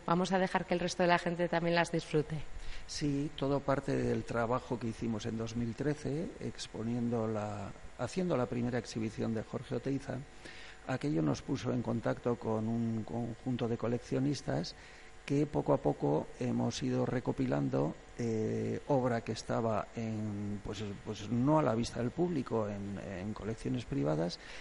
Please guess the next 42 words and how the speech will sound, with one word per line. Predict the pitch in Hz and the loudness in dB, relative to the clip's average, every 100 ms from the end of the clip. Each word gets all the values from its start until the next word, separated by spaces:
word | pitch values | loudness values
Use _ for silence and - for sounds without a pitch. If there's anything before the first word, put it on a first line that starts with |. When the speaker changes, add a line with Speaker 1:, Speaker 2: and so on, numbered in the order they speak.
| - - | -8 0
Speaker 2:
y | |
hemos | 139 139 | 2 2
conseguido | - 123 120 135 127 | 0 0 2 2 2
después | 113 - 135 123 | 0 -2 -2 0
de | |
cinco | 117 151 131 139 | 0 0 0 2
años | 139 143 170 - - - - 123 | 2 2 0 -4 -10 -14 -10 -2
volver | 120 117 123 | 0 2 2
a | 120 | 0
hacer | - 120 | 0 -2
esta | 113 - | -2 -2
exposición, | 120 - 120 113 110 131 147 | -4 -2 -2 -2 0 0 2
que | 123 | 0
es | 117 | -2
totalmente | - 113 135 143 135 127 | 0 2 4 4 2 2
diferente | 123 - 131 139 117 | 0 0 0 0 0
a | 107 | -2
la | - | -2
que | 104 | -4
hicimos | - 113 113 127 | -2 -2 0 0
en | 127 | 0
el | 123 | 2
trece, | 147 147 151 165 - - - - - - | 2 2 0 -2 -4 -14 -14 -14 -16 -2
y | 151 | -2
creo | 139 170 185 175 | 0 2 2 2
que, | 131 127 - - | 4 2 2 -2
mm, | 135 123 123 120 120 117 117 117 | 2 2 2 4 2 4 2 4
la | 131 | 4
experiencia | - 139 147 143 135 | 4 2 2 2 0
es | |
un | 139 131 | 2 2
grado, | 135 135 139 - - - | 4 4 4 2 -4 -6
hemos | 143 143 139 - | 0 2 0 0
conseguido | 123 117 127 | -2 0 2
una | 139 135 - - - - - - - | 2 2 0 -4 -14 -14 -12 -14 0
todavía | - 127 127 143 139 | 4 6 6 4 4
mejor | 123 113 120 | 2 0 -2
exposición | 113 - 107 113 107 107 | -2 -2 -4 -4 -4 -4
de | 104 | -2
la | 104 | -4
que | 101 | -4
hicimos. | 107 - 101 - - | -6 -6 -6 -6 -6